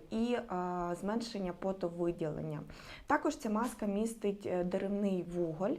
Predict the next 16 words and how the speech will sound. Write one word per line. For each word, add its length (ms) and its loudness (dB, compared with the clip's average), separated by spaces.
який 300 2
буде 380 4
м'яко 520 0
витягувати 800 0
наше 280 -6
шкірне 420 -4
сало 420 0
для 160 -2
того, 280 0
щоб 260 -4
забезпечити 880 0
продовження 720 4
чистоти 560 -4
нашої 440 -2
шкіри 380 2
голови. 480 -4